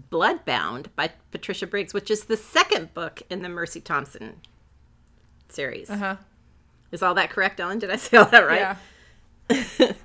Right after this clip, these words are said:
Speaker 1: <laughs> Then I read, um, whatever book we did last time.
Speaker 2: Uh, what was it?
Speaker 1: <laughs>
Speaker 2: Oh, Lush Money.
Speaker 1: Lush Money.
Speaker 2: Yeah.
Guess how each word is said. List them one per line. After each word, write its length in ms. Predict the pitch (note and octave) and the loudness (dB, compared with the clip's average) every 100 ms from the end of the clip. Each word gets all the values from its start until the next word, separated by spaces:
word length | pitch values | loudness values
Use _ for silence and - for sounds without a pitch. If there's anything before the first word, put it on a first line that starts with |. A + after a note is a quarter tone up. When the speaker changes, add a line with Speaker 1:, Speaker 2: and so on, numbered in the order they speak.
| - | -20
Speaker 1:
<laughs> 260 | - - - | -20 -20 -18
Then 340 | F3 G#3 A#3 | -2 2 4
I 140 | C4 B3 | 6 4
read, 420 | A3+ G#3+ G#3+ F#3+ | 4 4 4 2
um, 560 | - F#3 F3 F3 F3+ F3 _ _ _ _ _ _ _ - _ _ _ _ _ - _ _ _ _ _ - | 0 4 2 0 -6 -8 _ _ _ _ _ _ _ -20 _ _ _ _ _ -20 _ _ _ _ _ -14
whatever 320 | F#3+ G3 F#3+ | -10 -8 -8
book 300 | F#3 D#3+ - | -6 -8 -8
we 100 | E3 | -6
did 380 | E3 E3 E3 E3+ - _ _ _ _ | -2 -2 -4 -10 -20 _ _ _ _
last 440 | - E3 D#3+ - - | -14 -8 -8 -10 -20
time. 480 | - D#3 D3+ D#3+ E3 _ _ - | -14 -12 -10 -12 -16 _ _ -8
Speaker 2:
Uh, 560 | G#3 G3+ G#3 G#3 G#3 G#3 - _ _ _ _ _ _ | -6 -6 -8 -12 -12 -12 -16 _ _ _ _ _ _
what 360 | - C4+ C4+ F#3 | -4 -2 -2 4
was 260 | G#4 - - | 4 4 0
it? 240 | A#3 - - - - | -4 -6 -20 -18 -4
Speaker 1:
<laughs> 100 | C4+ A#3 - - - - E4+ A#3+ A#3+ | -2 -2 -8 -8 -8 2 2 4 8
Speaker 2:
Oh, 220 | A3+ G#3+ | 8 8
Lush 280 | A#3+ C#4 - | 6 4 4
Money. 320 | C#4 A3+ G#3+ A3 - - _ _ - _ - | -2 -2 -4 -12 -20 -20 _ _ -20 _ -14
Speaker 1:
Lush 500 | - G3 A#3 A#3+ C4+ A#3+ | -8 -2 6 6 6 0
Money. 380 | F3+ F#3 A3+ C4+ | 0 0 -4 -6
Speaker 2:
Yeah. 200 | A3+ | -10